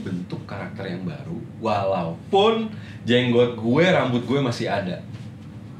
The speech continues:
Kalau lo mau main gampang, botakin aja, habisin jenggotnya. Udah orang lihat juga, "Eh, siapa nih?" Nggak ngeh. Cuman gimana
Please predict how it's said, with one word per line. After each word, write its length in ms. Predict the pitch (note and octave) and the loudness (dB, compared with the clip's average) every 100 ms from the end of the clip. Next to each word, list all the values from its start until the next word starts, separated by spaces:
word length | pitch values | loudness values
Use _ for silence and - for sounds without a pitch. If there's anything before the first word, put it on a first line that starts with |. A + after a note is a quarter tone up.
| - - - - - - - - - | -16 -16 -14 -14 -12 -12 -12 -10 2
Kalau 320 | D3 E3+ F3 | 6 8 6
lo 80 | G3+ | 6
mau 160 | G3 | 6
main 240 | F3 D#3 C#3 | 6 6 4
gampang, 480 | G#2+ G2+ D3+ E3 F3 - | 2 2 2 2 2 2
botakin 480 | B2 F#3+ G#3 G#3 A#3 | 4 6 4 2 2
aja, 240 | G3+ F#3+ G3 D#3+ - - - - | 2 2 2 0 -2 -12 -14 -4
habisin 420 | E3 F#3 G#3 A3 | 0 2 2 2
jenggotnya. 540 | F3+ F3+ F#3 F#3 D#3+ - | 4 6 4 4 2 4
Udah 260 | E3+ D#3+ | 6 6
orang 140 | E3 E3+ | 6 4
lihat 100 | D#3+ | 4
juga, 220 | A2+ A#2+ | 2 0
"Eh, 60 | - - | -2 -10
siapa 240 | - - B2+ | -10 -8 -6
nih?" 140 | A#2+ - | -6 -6
Nggak 200 | A#2 G2 C3 | -4 -2 -2
ngeh. 160 | A2+ - - - - - | -4 -6 -12 -14 -14 -10
Cuman 200 | - F#3 | 0 2
gimana 380 | C#3 B2 B2+ A#2+ | 4 4 4 2